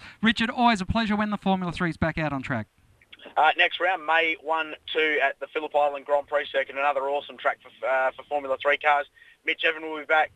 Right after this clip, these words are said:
Speaker 2: uh, Tom Tweedy leading the championship, looking for a big weekend. So, uh,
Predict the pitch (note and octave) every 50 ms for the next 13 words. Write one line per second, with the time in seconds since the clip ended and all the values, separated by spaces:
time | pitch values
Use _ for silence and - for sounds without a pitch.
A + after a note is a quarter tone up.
0 | - - C#3 C3+ C3 C3+ - - - D3+ D3+ D3 - - D#3 D#3 D#3 D3+ D3+ C#3+
1 | - _ - - _ _ C3 D3+ D#3 D#3+ E3 D#3+ D#3+ D#3 D3+ - - D#3 D3+ D#3
2 | - D#3+ D3+ - D#3+ D#3 - D3 D3 D3 D3+ D3 - D#3 D3+ D3 - E3 D#3 C#3+
3 | D3+ D3+ D3+ - D#3 C#3+ C#3 C3+ - - - C#3 C3+ C3+ C3+ C3+ C3+ C#3 C3+ C3+